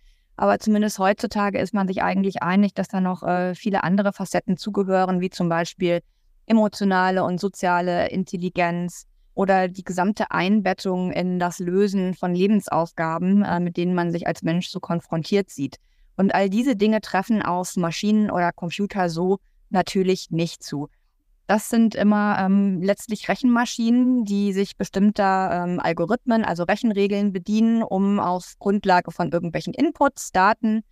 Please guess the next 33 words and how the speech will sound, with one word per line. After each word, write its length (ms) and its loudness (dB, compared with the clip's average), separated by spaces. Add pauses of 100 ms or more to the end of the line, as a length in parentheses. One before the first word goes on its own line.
(320)
irgendwelche 640 2
Ausgaben, 840 -2
Outputs 720 -6
zu 160 -8
errechnen. 680 0 (600)
Und, 460 4
ähm, 220 0
je 100 0
nachdem, 600 -2
äh, 220 -2
worum 220 -4
es 80 -6
dann 180 -4
geht, 380 0
können 420 2
die 160 -2
in 120 -2
diesen 220 -6
Leistungen 500 0
natürlich 360 -2
den 180 -4
Menschen 340 0
leicht 280 -2
übertreffen. 600 -4
Man 180 -2
denke 260 -2
nur 240 -2
an 140 -4
einen 200 -4
Schachcomputer. 1000 -4 (160)
Und 320 2
so 200 2
eine 500 0